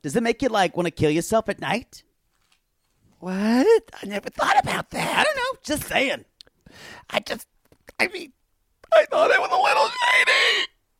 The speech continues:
Speaker 2: But if you ask me now.
Speaker 1: I mean, I have a fiance, so I'm fine. So it's like, whatever. Whatever you wanna say.
Speaker 2: It just
Speaker 1: You know.
Speaker 2: hurts. It's disrespectful.
Speaker 1: Agreed. Let's go get some sippy coffee drinks.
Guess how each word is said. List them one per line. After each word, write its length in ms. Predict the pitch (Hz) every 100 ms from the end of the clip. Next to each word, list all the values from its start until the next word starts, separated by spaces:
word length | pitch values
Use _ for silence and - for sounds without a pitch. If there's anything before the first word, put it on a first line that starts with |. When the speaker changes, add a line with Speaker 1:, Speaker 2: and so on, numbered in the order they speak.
| _ _ _ -
Speaker 2:
But 180 | 640 679
if 100 | 679 659
you 80 | 679 659 698
ask 140 | 698 -
me 80 | 679
now. 420 | 679 640 698 719 _ _ -
Speaker 1:
I 60 |
mean, 140 | 160 160
I 120 | 170
have 140 | 180 185
a 40 |
fiance, 420 | 131 107 98 98
so 140 | 92 101
I'm 100 | 101
fine. 480 | 123 120 87 90 _
So 380 | - 98 92 85
it's 220 | - -
like, 200 | 101 -
whatever. 360 | - - - - _ _ _
Whatever 240 | - 147 175
you 80 |
wanna 160 | 170 147
say. 240 | - 160 - _ _ _ _ _ -
Speaker 2:
It 120 | -
just 100 | -
Speaker 1:
You 60 |
know. 60 | 107
Speaker 2:
hurts. 640 | 87 262 - - - - _
It's 180 | - -
disrespectful. 1040 | 427 403 480 - - 302 - - - - _ _ _ - -
Speaker 1:
Agreed. 420 | - 165 196 151 -
Let's 240 | 127 196
go 100 | -
get 220 | 214 202 -
some 120 | 160
sippy 320 | - 156 131
coffee 320 | - 131 120
drinks. 460 | 110 110 95 82 -